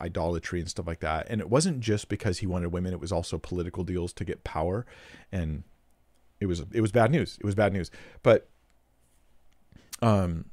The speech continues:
does, did Solomon ever repent? Well, we don't know that he did or didn't, because we just don't have a lot of details about that part of his life, about the ending part of his life. Like, did he at some point just was like, "This was so bad"?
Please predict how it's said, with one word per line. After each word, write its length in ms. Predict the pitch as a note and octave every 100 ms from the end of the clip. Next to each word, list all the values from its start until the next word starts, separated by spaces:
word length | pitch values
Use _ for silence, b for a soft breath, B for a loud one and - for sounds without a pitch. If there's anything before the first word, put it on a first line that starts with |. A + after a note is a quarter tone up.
| -
does, 240 | A#2+ A#2 -
did 200 | A#2+ A#2
Solomon 380 | - D3 D3+ C#3
ever 320 | A2+ A2+ G#2+
repent? 640 | G#2 G2+ - B2 G#2+ F2
Well, 100 | A#2+
we 120 | B2
don't 200 | A#2+ D3
know 160 | C#3+ B2+
that 120 | A2
he 100 | A2
did 160 | G#2+ G2
or 80 |
didn't, 260 | F2 F#2 E2
because 240 | F#2 -
we 60 | G2
just 180 | G2+ G2
don't 200 | A2 G2+
have 180 | G#2 G#2+
a 40 |
lot 200 | G2 F#2+
of 100 | F2
details 380 | F2+ F2+ F#2 E2+
about 220 | E2+ E2
that 120 | D#2+
part 160 | - E2+
of 60 |
his 100 | D#2+
life, 240 | D#2 E2+ -
about 140 | F#2+
the 120 | -
ending 220 | - F2+ E2
part 180 | F2+
of 60 | E2+
his 100 | D#2+
life. 280 | E2 E2+ -
Like, 80 | E2
did 120 | E2+
he 60 |
at 140 | F2 -
some 140 | E2
point 260 | - E2 - -
just 160 | - -
was 100 | F2
like, 160 | D2+ -
"This 160 | -
was 100 | D3
so 200 | - -
bad"? 240 | A2+ A2+